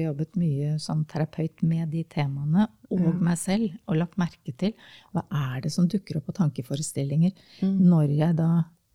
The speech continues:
Speaker 1: ligger. Ja, da kommer automatikken. «Åh,
Speaker 2: Mm.
Speaker 1: jeg burde jo, nei, jeg kan jo ikke li-, nå har jeg ligget lær lenge nok. Dette er ikke bra nok.» Og så går sinnet til, «Hva skal jeg gjøre?»
Speaker 2: Mm.
Speaker 1: i stedet for. For den er så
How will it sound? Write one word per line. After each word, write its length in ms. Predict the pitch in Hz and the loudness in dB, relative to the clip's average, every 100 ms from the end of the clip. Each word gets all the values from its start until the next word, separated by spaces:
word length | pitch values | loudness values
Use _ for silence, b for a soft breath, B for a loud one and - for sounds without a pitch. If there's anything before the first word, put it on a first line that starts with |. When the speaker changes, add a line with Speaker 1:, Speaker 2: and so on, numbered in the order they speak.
| _ _ _ _ | _ _ _ _
Speaker 1:
ligger. 480 | 165 160 143 214 269 - - _ _ _ _ _ _ _ _ _ | 0 0 2 2 2 -4 -20 _ _ _ _ _ _ _ _ _
Ja, 140 | - 190 | 0 4
da 140 | 175 | 4
kommer 500 | 196 - 147 160 208 | 0 0 2 4 2
automatikken. 680 | - 170 190 196 175 - 202 - _ - | 2 0 0 0 0 0 0 0 _ -2
«Åh, 80 | 190 | 2
Speaker 2:
Mm. 320 | 208 160 180 B B - | 2 0 -2 B B -2
Speaker 1:
jeg 120 | 165 | 0
burde 260 | 175 196 185 | 2 2 2
jo, 240 | 165 190 226 - - | 4 2 0 -8 -4
nei, 280 | 160 156 170 | 0 2 0
jeg 100 | 175 | -2
kan 120 | - 170 | 0 2
jo 80 | |
ikke 140 | 165 170 | 2 -2
li-, 140 | - | 0
nå 80 | 170 | 2
har 120 | 170 | 4
jeg 120 | 220 208 | 4 2
ligget 140 | 196 | 0
lær 140 | 180 202 | 2 4
lenge 200 | 160 143 | 4 2
nok. 180 | 165 - B B B _ _ - - - 220 - | 0 -2 B B B _ _ -10 -10 -10 -10 -4
Dette 240 | 185 - 220 | -2 -2 -4
er 40 | |
ikke 140 | - 175 | -2 0
bra 180 | 143 | 2
nok.» 400 | 143 160 165 - - - - | 2 2 2 -2 -20 -18 -12
Og 60 | 196 | -10
så 240 | - 185 | -4 -2
går 220 | 170 175 185 | 0 0 0
sinnet 480 | - 165 160 165 | -2 0 2 0
til, 220 | - 165 160 | -2 -2 0
«Hva 420 | 151 160 165 175 | 0 0 2 0
skal 320 | - - 147 147 | -2 -6 -4 -2
jeg 180 | 156 160 | -2 0
gjøre?» 320 | 151 147 160 - - | 0 0 -4 -6 -2
Speaker 2:
Mm. 300 | 196 170 156 | 2 2 0
Speaker 1:
i 40 | |
stedet 360 | 165 - 151 - | -2 -2 -2 -2
for. 160 | 160 165 b b _ | -4 -4 b b _
For 80 | 160 | -2
den 140 | 180 - | 0 0
er 180 | 139 | -4
så 280 | 170 - 165 | -4 -4 -4